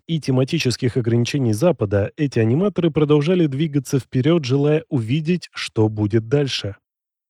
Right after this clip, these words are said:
Ещё одно большое различие между японской и западной анимацией заключается в том, что, как и манга, японские комиксы, аниме никогда не предназначалось для экспортного рынка. Голливуд часто создаёт свои продукты, думая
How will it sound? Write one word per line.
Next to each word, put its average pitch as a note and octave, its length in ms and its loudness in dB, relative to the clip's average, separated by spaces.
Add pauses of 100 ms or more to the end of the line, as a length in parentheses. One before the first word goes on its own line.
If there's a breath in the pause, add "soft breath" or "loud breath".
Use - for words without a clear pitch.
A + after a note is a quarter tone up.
(240)
Ещё G3 340 2
одно C3+ 160 4
большое A2 380 2
различие A#2 560 0
между A2 260 0
японской D3 480 -2
и A#2 40 0
западной A#2+ 420 0
анимацией D3+ 440 0
заключается C3 540 -2
в B2+ 80 -8
том, F3+ 240 2
что, C3 260 2
как A#2+ 280 0
и A#2+ 40 2
манга, A2+ 640 2 (240 loud breath)
японские C3+ 520 0
комиксы, G#2 580 0 (220 loud breath)
аниме F#3+ 320 2
никогда F#3 400 2
не F#3 100 2
предназначалось D#3 800 2
для D3 260 2
экспортного C#3+ 640 0
рынка. A2+ 480 0 (560)
Голливуд F3+ 420 0
часто F3 360 0
создаёт C#3+ 440 0
свои C#3+ 200 0
продукты, D3 500 -4
думая E3+ 340 2